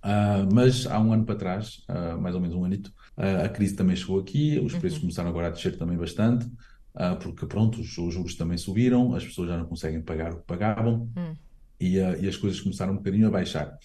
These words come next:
Speaker 1: Ah, mas ainda fica bem alto em comparação a Portugal, ah, o que se pode comparar um bocadinho, um bocado com a Suíça.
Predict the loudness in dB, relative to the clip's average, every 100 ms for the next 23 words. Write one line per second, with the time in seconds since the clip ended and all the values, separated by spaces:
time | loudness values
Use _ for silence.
0 | -20 -20 -8 -2 4 6 6 6 6 6
1 | 2 2 2 2 2 0 -2 -4 -4 -4
2 | -4 -2 -4 -4 -2 2 2 -2 -10 -20
3 | -16 -2 0 2 2 0 -2 -2 2 0
4 | 2 4 6 6 6 6 8 8 6 2
5 | 0 -2 2 0 0 -6